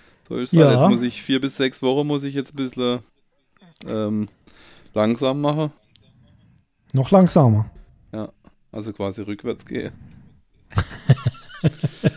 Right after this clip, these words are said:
Speaker 1: Ähm, ja, darf, ähm, größer zehn Kilo sind tabu und das ist nicht viel.
Speaker 2: Das hat mir der Kollege heute erzählt, da ist auch operiert worden am Fuß und, äh, hab gesagt, „Was ist, kann ich, kann ich laufen?“ Weil ich war grad im,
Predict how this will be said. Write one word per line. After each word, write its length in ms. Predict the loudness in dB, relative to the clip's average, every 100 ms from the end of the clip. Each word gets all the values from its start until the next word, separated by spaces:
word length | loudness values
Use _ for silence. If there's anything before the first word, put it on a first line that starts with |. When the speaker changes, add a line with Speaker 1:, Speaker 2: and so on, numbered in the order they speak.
| -8 -20 -8 2
Speaker 1:
Ähm, 400 | 6 6 4 2
ja, 320 | 2 0 -2 -10 -8
darf, 440 | -4 -4 -6 -12
ähm, 460 | -8 -6 -6 -8 -10 -14 -20 -20 -20 -20 -20 _ -20 -20 -10
größer 360 | -2 -2 -2 -6
zehn 220 | -4 -4
Kilo 500 | -4 -2 0 0 -4 -8
sind 200 | -6 -4
tabu 420 | -4 -4 -6 -6 -10 _ _ -14
und 180 | -10
das 100 | -8
ist 120 | -8 -8
nicht 180 | -8
viel. 320 | -8 -6 -6 -8 _ _ _ _ _ _ _ _ -20 -4
Speaker 2:
Das 140 | 2 4
hat 120 | 4
mir 80 | 4
der 100 | 2
Kollege 360 | 2 2 2 2
heute 140 | 2
erzählt, 380 | 2 4 2 2
da 60 | -2
ist 100 | -2
auch 100 | -2
operiert 420 | -2 -4 -4 -2
worden 220 | -2 -2
am 120 | -2 -2
Fuß 440 | -2 -2 -2 -6 -20 -20 -20 -20 _
und, 680 | -6 -2 0 0 0 0 0
äh, 40 |
hab 580 | -2 -2 -4 -4 -6 -8
gesagt, 220 | -10 -8
„Was 100 | -2
ist, 160 | 0 2
kann 160 | 4 4
ich, 160 | 2
kann 120 | 0
ich 100 | 0
laufen?“ 480 | 2 2 2 2 0 -4 -12
Weil 260 | -6 -2 -2
ich 100 | -2
war 100 | -4
grad 240 | -2 -2
im, 420 | 2 2 2 0